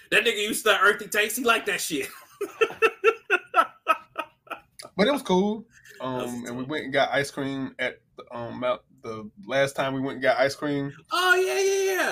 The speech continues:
Speaker 2: There
Speaker 1: We're
Speaker 2: was too many
Speaker 1: like,
Speaker 2: white people, and the same
Speaker 1: yes,
Speaker 2: thing happened
Speaker 1: yes.
Speaker 2: again where we sat in the back and, like,
Speaker 1: <laughs> Cole Jackson like, "Can we
Speaker 2: Cole
Speaker 1: leave?
Speaker 2: Jackson was like,
Speaker 1: It's snowing
Speaker 2: "Too
Speaker 1: in
Speaker 2: many
Speaker 1: here. I don't
Speaker 2: white
Speaker 1: like
Speaker 2: people."
Speaker 1: this shit." <laughs>
Speaker 2: And he finished, and he's like, "Yeah,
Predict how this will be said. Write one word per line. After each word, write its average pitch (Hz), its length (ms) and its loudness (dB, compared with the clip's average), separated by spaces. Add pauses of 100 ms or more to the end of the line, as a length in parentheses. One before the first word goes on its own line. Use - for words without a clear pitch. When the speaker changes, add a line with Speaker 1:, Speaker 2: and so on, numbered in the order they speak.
Speaker 2:
There 127 100 -4
Speaker 1:
We're 151 120 4
Speaker 2:
was 160 80 0
too 156 140 2
many 147 100 4
Speaker 1:
like, 135 100 2
Speaker 2:
white 147 200 4
people, 156 240 4
and 139 200 2
the 131 80 0
same 190 220 8
Speaker 1:
yes, 180 120 4
Speaker 2:
thing 165 140 2
happened 175 280 8
Speaker 1:
yes. 208 80 8 (120)
Speaker 2:
again 151 140 4
where 139 100 -2
we 160 80 2
sat 160 260 2
in 143 60 -6
the 147 100 -2
back 147 300 8 (160)
and, 127 160 -2
like, 123 260 0 (460)
Speaker 1:
<laughs> 330 440 -8
Cole 220 200 4
Jackson 214 360 0
like, - 80 -8 (140)
"Can 180 120 -8
we 226 80 -4
Speaker 2:
Cole 196 160 6
Speaker 1:
leave? 190 100 10
Speaker 2:
Jackson 175 200 6
was 160 80 -6
like, 139 220 -2 (120)
Speaker 1:
It's - 180 0
snowing 202 380 8
Speaker 2:
"Too 151 80 0
Speaker 1:
in 151 40 0
Speaker 2:
many - 20 -
Speaker 1:
here. 156 80 8
I 151 40 8
don't 180 160 8
Speaker 2:
white 170 140 6
Speaker 1:
like 160 200 -2
Speaker 2:
people." 190 260 4
Speaker 1:
this 214 180 -2
shit." 123 120 -2
<laughs> - 0 -
Speaker 2:
And 127 240 6
he 147 60 0
finished, 165 420 6
and 147 140 0
he's 135 140 0
like, - 160 4 (120)
"Yeah, 117 220 0